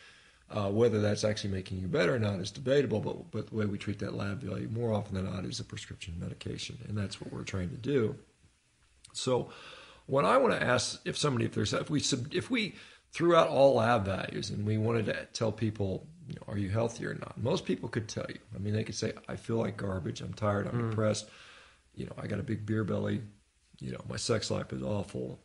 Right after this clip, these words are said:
Speaker 1: You know, um, my, my joints hurt. My digest-, my digestion's awful."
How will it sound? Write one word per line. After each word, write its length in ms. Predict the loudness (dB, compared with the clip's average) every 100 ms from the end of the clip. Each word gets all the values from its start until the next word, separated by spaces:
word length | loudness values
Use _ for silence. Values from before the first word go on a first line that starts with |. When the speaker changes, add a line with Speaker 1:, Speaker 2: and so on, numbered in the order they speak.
| -14
Speaker 1:
You 60 | -10
know, 340 | -10 -10 -12 -10
um, 320 | -6 -4 -6 -8
my, 120 | -8 -10 -12
my 100 | -8
joints 400 | -4 0 0 -2
hurt. 300 | -4 -4 -4
My 60 | -6
digest-, 320 | -8 -8 -8
my 80 | -8
digestion's 520 | -6 -4 -4 -4 -4
awful." 420 | -2 -4 -4 -8